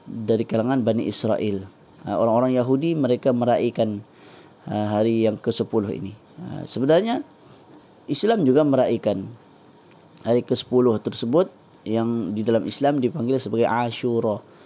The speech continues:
Ha, sepuluh Muharram. Ha, di mana umat Islam pun berpuasa. Sama seperti mana, ha,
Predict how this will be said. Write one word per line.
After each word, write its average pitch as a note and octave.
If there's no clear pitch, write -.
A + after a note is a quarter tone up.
Ha, B2
sepuluh B2
Muharram. A2
Ha, F#2+
di -
mana A#2+
umat B2+
Islam D3+
pun D#3+
berpuasa. B2
Sama F3
seperti A2+
mana, B2+
ha, -